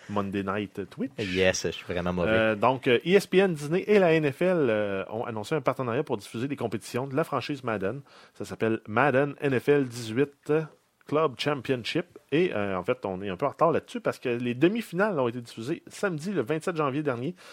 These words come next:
Speaker 1: sur E S P N News. Euh, les finales sont diffusées le premier janvier à neuf heures P M,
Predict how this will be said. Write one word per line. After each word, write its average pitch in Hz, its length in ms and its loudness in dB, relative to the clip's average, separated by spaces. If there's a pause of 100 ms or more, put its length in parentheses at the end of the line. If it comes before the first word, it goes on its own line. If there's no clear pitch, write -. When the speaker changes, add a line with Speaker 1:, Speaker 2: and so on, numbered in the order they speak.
(120)
Speaker 1:
sur 196 420 2
E 185 120 2
S 180 140 2
P 170 140 0
N 175 180 0
News. 120 580 2
Euh, 92 160 2
les 98 280 0
finales 113 360 -2
sont 98 180 -8
diffusées 101 280 -6
le 113 80 -4
premier 156 280 0
janvier 139 400 0
à 160 120 0
neuf 131 200 0
heures 139 120 2
P 113 140 0
M, 135 200 0